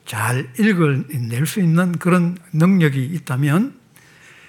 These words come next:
바울의 이 표현 배후에 묻어있는 그의 섭섭한 감정이 무엇이었을까라는 것을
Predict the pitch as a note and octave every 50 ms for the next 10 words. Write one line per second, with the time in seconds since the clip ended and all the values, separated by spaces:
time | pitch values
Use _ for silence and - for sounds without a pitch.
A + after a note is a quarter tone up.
0 | - _ _ _ - - D3+ E3 F3 F#3+ F#3+ F#3 F3+ F3 E3 D#3+ B3 G#3+ F3 F3+
1 | F#3 F#3 F3 - - - F#3 F3+ F#3 F#3 F#3 F3+ E3 - D3 C#3 D3 D#3 E3 F3+
2 | F3 E3+ E3 E3 D#3 D3 D3 D#3 E3 F3+ E3+ D#3+ D3 C#3+ C#3+ C#3+ D3+ D#3 D#3+ D3+
3 | D3+ C#3+ - D#3+ D#3+ D#3+ D#3+ D3+ D3+ D3 D3 C3+ - - - E3 D#3+ - - F#3
4 | E3 - - F3+ F#3+ F3 E3+ E3 - C3 C#3+ C#3+ C3+ C#3 D#3 D#3+ E3 E3+ E3+ E3
5 | D#3 D3 C3+ B2 B2 B2+ C3+ C3 - - C#3 C#3 B2+ - - C#3 B2+ - - C3
6 | A#2+ A2+ A2+ A2+ B2 C#3 D3 D#3+ E3+ E3 E3 D3 - F3 E3 D#3+ D#3 D3